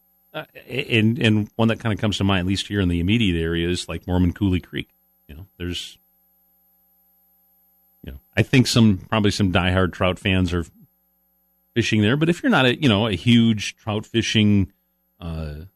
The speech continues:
junkie, um, you know, there's, there's places out there that, uh, you know, and, and I, I guess I think about these kind of places too, 'cause it's, it, it's,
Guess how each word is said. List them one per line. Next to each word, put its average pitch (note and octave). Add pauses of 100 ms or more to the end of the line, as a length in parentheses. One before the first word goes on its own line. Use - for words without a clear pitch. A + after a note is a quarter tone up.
(1200)
junkie, A#2 (720)
um, F#2 (500)
you G#2+
know, F#2+
there's, A2 (1300)
there's A#2
places C3
out A#2
there B2+
that, F#2 (160)
uh, F2+ (920)
you F2+
know, F2 (240)
and, B2
and A#2 (520)
I, -
I -
guess B2+
I B2+ (600)
think A#2+
about G2+
these G2
kind G#2
of F#2+
places F#2
too, D#3
'cause G2
it's, F#2+
it, G#2+
it's, -